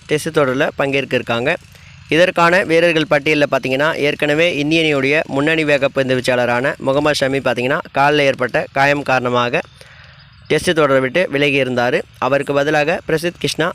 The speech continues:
அறிவிக்கப்பட்டிருந்தார். அது மட்டும் இல்லாம, ஓரிரு நாட்களுக்கு முன்பு இந்திய அணியுடைய விக்கெட் கீப்பர் பேட்ஸ்மேனான இஷான் கிஷன் பார்த்தீங்கன்னா, பர்சனல் ரீசன் காரணமாக டெஸ்ட் தொடரிலிருந்து விலகி இருந்தார். அவருக்கு பதிலாக கே எஸ் பரத் அணியில சேர்க்கப்பட்டிருந்தார்.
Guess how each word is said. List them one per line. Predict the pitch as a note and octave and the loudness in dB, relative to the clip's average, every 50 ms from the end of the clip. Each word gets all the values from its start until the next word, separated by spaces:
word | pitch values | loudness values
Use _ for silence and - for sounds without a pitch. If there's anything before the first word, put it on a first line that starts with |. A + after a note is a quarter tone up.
| - - - | -6 -4 -2
அறிவிக்கப்பட்டிருந்தார். | C#3+ C#3 D3 D3+ C#3 C#3+ B2+ C3 B2 B2 B2 B2 B2 A#2+ A#2+ B2+ E3+ - - - - - - - - - - - - | 0 0 0 0 -2 -2 -2 -2 -4 -4 -4 -2 -2 0 0 -2 -2 -6 -8 -16 -20 -20 -20 -20 -20 -20 -14 -6 -2
அது | C3+ C#3+ D3+ | 0 0 2
மட்டும் | D3+ D#3 D#3+ F3+ G#3 | 2 2 2 2 2
இல்லாம, | G3+ F3 D#3+ D#3 D#3+ F3+ G3+ - | 2 4 2 2 2 0 -2 0
ஓரிரு | - D3 D#3 E3+ F3+ F#3 F3+ F3 | 2 2 4 4 4 2 2 0
நாட்களுக்கு | F3 E3+ F3 F3 - - F3+ F3 - D#3+ | 0 0 0 -2 -2 -4 -4 0 0 0
முன்பு | D3+ D3+ D#3 D#3 D#3+ E3 F#3+ - - _ - | 0 2 0 0 0 0 -2 -2 -2 _ -4
இந்திய | D3 D3+ E3 F3 F3+ F3+ | 0 0 2 4 4 4
அணியுடைய | E3+ D#3+ D3+ C#3+ C#3 D3 E3 F#3 - | 4 2 2 2 0 0 -2 -2 -2
விக்கெட் | C#3+ C#3+ - F3 E3+ - | -6 -4 -4 -4 -4 -2
கீப்பர் | - D#3+ D3+ D3 C#3 | -2 -2 -2 0 0
பேட்ஸ்மேனான | C#3 C#3 C3 - C#3 C3+ C3 C3+ C#3+ E3 F3+ - | 0 -2 -2 -2 -2 -2 0 0 -2 -2 -4 -4
இஷான் | - C#3+ D3 F3 F3+ F3 | -4 -2 -2 -2 -2 -2
கிஷன் | - D3 D3 D3 C#3 C3 | -4 -6 -4 -4 -4 -2
பார்த்தீங்கன்னா, | C3 A#2+ B2 B2 C#3 D#3 F3 - _ - | -4 -4 -2 -2 -2 -2 -2 -4 _ -2
பர்சனல் | D#3+ E3 E3+ - F#3+ F3 D3 | -2 -2 0 0 -2 -2 -2
ரீசன் | C#3+ - - C3 A#2+ - | -2 -2 -4 -6 -4 -2
காரணமாக | B2 A#2+ B2 B2 B2 B2 B2+ C3+ E3 F3+ - | -2 -2 -2 -2 -2 -2 -2 -2 -4 -4 -4
டெஸ்ட் | - D3 D3 - - D#3 | -4 -4 -4 -4 -4 -2
தொடரிலிருந்து | - C#3 C3 B2 B2+ B2 B2 C3 D#3 - - | 0 0 2 2 0 -2 -2 -2 -4 -4 -2
விலகி | - B2+ B2+ A#2+ B2+ | -2 -2 0 0 -2
இருந்தார். | A#2+ A#2+ A#2+ A#2 A#2 C3 E3+ - _ - - - - - - - - - | -2 -2 -2 -2 0 -2 -2 -4 _ -16 -20 -20 -20 -20 -20 -16 -8 -2
அவருக்கு | A#2+ C3 D3 D3+ C3 D3 | 0 2 2 2 0 0
பதிலாக | C#3+ C#3+ C#3+ D#3+ E3 D#3+ D3+ D3 F3+ G#3 - | 0 0 0 2 2 2 2 0 -2 -2 -2
கே | - D#3+ D#3+ | -2 0 2
எஸ் | E3 E3+ D#3 D#3 | 2 2 0 0
பரத் | C3 C3+ C#3 D#3 F#3 - - | -2 0 0 0 -2 -4 -4
அணியில | B2 C3 C#3 D3 C#3+ D3 E3 | -4 -2 0 0 0 -2 -2
சேர்க்கப்பட்டிருந்தார். | - - C#3 C#3 C3+ D3 C3 B2 B2 A2 A2+ A#2 A2+ A#2 A2+ A#2+ C3+ | -2 -2 -2 -2 0 -2 -2 -2 -2 -2 -2 -4 -2 0 0 0 0